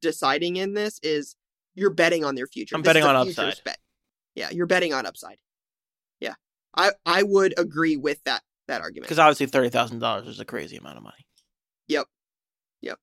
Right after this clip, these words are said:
Speaker 1: I'm, I'm, I'm in agreement
Speaker 2: Odds
Speaker 1: with you
Speaker 2: are
Speaker 1: on that one.
Speaker 2: Mahomes has another Super Bowl in him. If it's not this year, it'll be in the next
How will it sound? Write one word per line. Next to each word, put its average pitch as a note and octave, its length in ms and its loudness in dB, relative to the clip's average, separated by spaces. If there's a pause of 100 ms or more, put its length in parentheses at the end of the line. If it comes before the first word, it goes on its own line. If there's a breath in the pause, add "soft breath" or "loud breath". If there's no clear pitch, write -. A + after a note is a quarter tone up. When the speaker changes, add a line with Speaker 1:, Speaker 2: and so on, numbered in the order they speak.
(1300)
Speaker 1:
I'm, D#3+ 300 0
I'm, E3 340 -2
I'm D#3+ 300 -2
in D#3 260 -4
agreement D3+ 340 4
Speaker 2:
Odds B3 200 10
Speaker 1:
with F3 80 0
you F#3+ 60 8
Speaker 2:
are D#3 180 10
Speaker 1:
on C#3+ 80 6
that C#3 100 4
one. D3 240 4
Speaker 2:
Mahomes C3+ 100 -8
has C3+ 220 4
another B2+ 300 -2
Super B2+ 240 -4
Bowl C#3 260 4
in C#3+ 80 0
him. C#3+ 140 0
If B2+ 100 -4
it's B2 120 -14
not B2+ 180 -2
this B2+ 260 -6
year, B2 180 0
it'll A#2+ 140 0
be A#2+ 240 -4
in A2+ 80 -8
the A#2 60 -8
next - 340 -10